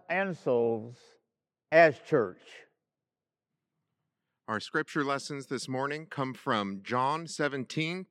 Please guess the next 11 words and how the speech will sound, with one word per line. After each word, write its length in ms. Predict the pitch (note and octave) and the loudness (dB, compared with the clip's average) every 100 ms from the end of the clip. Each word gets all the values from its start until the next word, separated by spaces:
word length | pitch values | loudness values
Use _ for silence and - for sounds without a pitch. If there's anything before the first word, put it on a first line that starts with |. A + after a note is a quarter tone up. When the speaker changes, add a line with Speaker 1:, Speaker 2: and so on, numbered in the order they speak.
| - | -18
Speaker 2:
twenty 420 | - D3+ D3 C#3+ | -4 -4 -4 -8
to 120 | - | -8
twenty-six. 840 | B2+ C#3+ C3+ C3 A2+ D3+ E3+ - - _ _ _ - | -6 -6 -6 -8 -10 -6 -6 -6 -18 _ _ _ -8
Then 120 | A2+ | -6
we 100 | A2 | -4
also 320 | A2 A#2 C3+ | -4 -6 -6
have 280 | A#2+ A#2+ - | -4 -4 -6
two 420 | - B2 C3 E3 _ _ _ | -2 0 0 -4 _ _ _
from 180 | - G#2+ | -4 -4
First 340 | - A#2+ B2 | -2 -6 -6
Corinthians. 720 | - C#3 D#3 A2+ F2 D#2+ - | -4 -4 -2 -4 -4 -6 -16